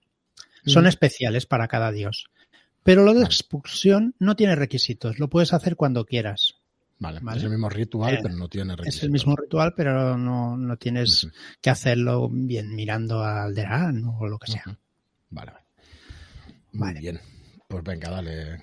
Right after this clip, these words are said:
Speaker 2: con los
Speaker 1: Muy bien.
Speaker 2: primeros.
Speaker 1: El coste, pues ya lo hemos dicho, ¿no? Es un punto de magia más puntos de magia de cada presente en el ritual.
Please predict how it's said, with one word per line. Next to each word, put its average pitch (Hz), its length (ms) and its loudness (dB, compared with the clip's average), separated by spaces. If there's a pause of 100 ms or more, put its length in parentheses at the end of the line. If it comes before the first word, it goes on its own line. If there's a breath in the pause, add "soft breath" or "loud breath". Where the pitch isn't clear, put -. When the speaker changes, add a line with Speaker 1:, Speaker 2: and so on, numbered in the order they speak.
(140)
Speaker 2:
con 87 140 -10
los - 100 -12
Speaker 1:
Muy 180 160 4
bien. 117 140 4
Speaker 2:
primeros. - 260 -12
Speaker 1:
El 143 240 4
coste, 175 480 8
pues 139 240 6
ya 120 120 8
lo 120 100 4
hemos 117 200 2
dicho, 117 320 2
¿no? 135 160 4
Es 143 140 2
un 127 140 0
punto 135 260 4
de 151 100 6
magia 220 500 4
más 117 640 -2 (100)
puntos 143 380 4
de 147 120 8
magia 156 360 6
de 135 100 6
cada 123 220 6
presente 127 460 2
en 131 220 -2
el 104 120 -4
ritual. 104 520 -6